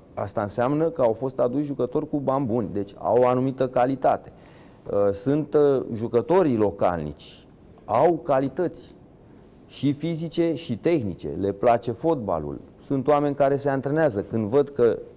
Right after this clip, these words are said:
munca de la club de, este serioasă, ei se implică foarte tare. Ei au altă problemă, uh, foarte ușor, uh, sub presiune se blochează și de aici apar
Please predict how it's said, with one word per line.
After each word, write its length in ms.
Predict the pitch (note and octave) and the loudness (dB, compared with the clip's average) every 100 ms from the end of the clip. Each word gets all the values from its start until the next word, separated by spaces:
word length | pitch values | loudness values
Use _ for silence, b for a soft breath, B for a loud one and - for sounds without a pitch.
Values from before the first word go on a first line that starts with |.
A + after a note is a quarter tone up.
| - | -14
munca 520 | F#2 F2+ A2 C#3 C3+ | -10 -4 -2 0 2
de 100 | A#2 | 2
la 160 | G#2+ G2+ | 2 0
club 280 | - C3+ A#2 D#2 - | 0 0 0 -4 -12
de, 300 | F2+ G2 G2+ E2+ | -2 -2 -2 -2
este 300 | G#2 G#2 A#2 | -2 -2 -4
serioasă, 760 | G#2+ G#2 G2 G2 G2 - D#3 F#3 B B B B - - | -2 -2 2 2 2 -2 -2 -2 B B B B -14 -6
ei 220 | B2+ C#3 | 0 0
se 140 | E3+ F3+ | 0 -2
implică 420 | F#3 F3+ G#3+ G3 | -2 -2 -4 -4
foarte 340 | F3+ G#3 F3+ | 0 0 0
tare. 340 | B2+ E2+ D#2+ - B B B B - | -2 -2 -4 -10 B B B B -2
Ei 200 | C#3+ G3 | 4 6
au 120 | A3 | 6
altă 260 | A3+ A3+ | 4 2
problemă, 480 | G#3 D#3+ C3 A#2+ G#2 G2 - | 0 0 2 2 2 0 -2
uh, 160 | A2 G#2+ G#2+ | -4 -4 0
foarte 320 | D3 E3 E3 | 2 2 2
ușor, 380 | D#3 C#3+ F3 E3 | 0 0 -2 -2
uh, 600 | D#3 - - - - B2+ | -4 -10 -14 -14 -4 -4
sub 220 | A#2+ E3+ | -2 -4
presiune 480 | D3+ D#3 C#3+ F3+ F3 | 0 -2 0 0 0
se 180 | E3 D#3+ | 2 2
blochează 600 | D3 D#3 D#3 E3+ G#2+ E2 | 2 2 4 4 4 -2
și 120 | - | -6
de 80 | A2+ | 0
aici 240 | A#2+ D3+ D3+ | 2 2 0
apar 420 | C#3 D#3 D3+ | 0 0 0